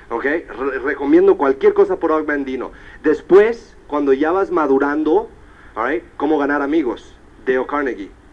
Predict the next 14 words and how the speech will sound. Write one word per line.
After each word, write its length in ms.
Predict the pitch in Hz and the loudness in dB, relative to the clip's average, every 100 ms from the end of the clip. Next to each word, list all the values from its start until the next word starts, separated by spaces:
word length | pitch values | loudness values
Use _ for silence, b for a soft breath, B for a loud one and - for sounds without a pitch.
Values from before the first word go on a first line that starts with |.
| - B B B | -20 B B B
Amigos, 480 | 123 190 156 - - B B | 2 2 2 -6 -18 B B
nada 280 | 123 139 135 | -6 -4 -2
más 280 | 156 202 208 | -2 -4 -4
hay 240 | 165 170 165 - - | -4 -2 -4 -8 -12
un 360 | 233 240 254 214 | -4 -2 -2 -6
libro. 420 | 226 233 156 104 - - - - - - - - - B B B - | -6 -4 -4 -4 -8 -20 -20 -20 -20 -20 -20 -20 -20 B B B -4
How 60 | |
do 40 | 220 | -4
you 60 | |
say 160 | - - | -2 -6
printed? 460 | - 143 131 104 85 | -6 -8 -6 -8 -10
That's 180 | 101 - | -14 -12
been 160 | 110 | -14
printed. 320 | 101 135 120 | -8 -8 -8